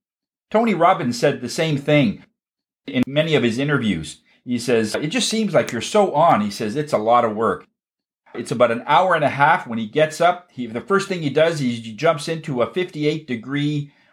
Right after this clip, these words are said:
water, and he lives in California. He has a water pit that is cooled fifty-eight degrees. It's almost like polar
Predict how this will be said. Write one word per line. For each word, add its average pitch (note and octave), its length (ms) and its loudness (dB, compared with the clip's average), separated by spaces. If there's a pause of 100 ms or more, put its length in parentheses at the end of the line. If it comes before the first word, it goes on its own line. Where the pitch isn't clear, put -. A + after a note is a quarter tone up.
water, C3+ 440 2 (120)
and B2+ 120 -6
he C#3 120 -4
lives D#3+ 320 -6
in B2+ 140 -2
California. D3 760 0 (280)
He E3 180 -10
has D3 280 4
a A2+ 80 4
water D3+ 400 2
pit G#2+ 380 -4 (600)
that B2+ 160 4
is A#2 120 -4
cooled C3+ 560 0 (180)
fifty-eight F#3 640 -2
degrees. C3 480 0
It's A2 180 -6
almost E3+ 340 0
like A#2 200 0
polar D3 600 0